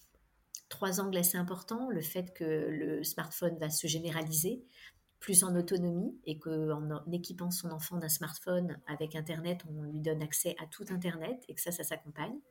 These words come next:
Qu'en général, la vie sociale va pas mal évoluer sur, euh, les réseaux sociaux, et d'être très invité, voire très incité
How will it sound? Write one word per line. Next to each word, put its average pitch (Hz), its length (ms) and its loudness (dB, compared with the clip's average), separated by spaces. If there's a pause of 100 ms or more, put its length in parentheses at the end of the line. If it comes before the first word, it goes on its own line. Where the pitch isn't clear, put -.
(880)
Qu'en 196 100 4
général, 208 360 4
la 190 100 6
vie 185 100 4
sociale 196 400 6
va 170 100 2
pas 196 140 -2
mal 220 160 2
évoluer 196 380 2
sur, 175 340 2
euh, 156 100 0
les 160 120 -2
réseaux 170 240 0
sociaux, - 500 2 (260)
et 165 340 4
d'être 165 340 -2
très 208 240 2
invité, 190 440 2
voire 165 360 -2 (480)
très 226 320 4
incité 208 560 4